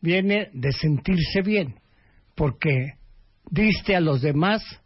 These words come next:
más de lo que recibiste. Diste más a-, abrazos, más cariño, más sonrisas, más consejos. Diste más. Y eso te hace sentirte bien.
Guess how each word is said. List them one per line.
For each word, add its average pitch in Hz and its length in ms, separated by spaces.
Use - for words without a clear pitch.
más 196 380
de 214 100
lo 185 200
que 151 120
recibiste. 117 840
Diste 156 380
más 147 240
a-, 135 300
abrazos, 175 880
más 151 280
cariño, 214 800
más 151 320
sonrisas, 180 1000
más 156 300
consejos. 180 1000
Diste 196 380
más. 190 220
Y 175 100
eso 190 280
te 160 120
hace 151 240
sentirte 151 1400
bien. 120 360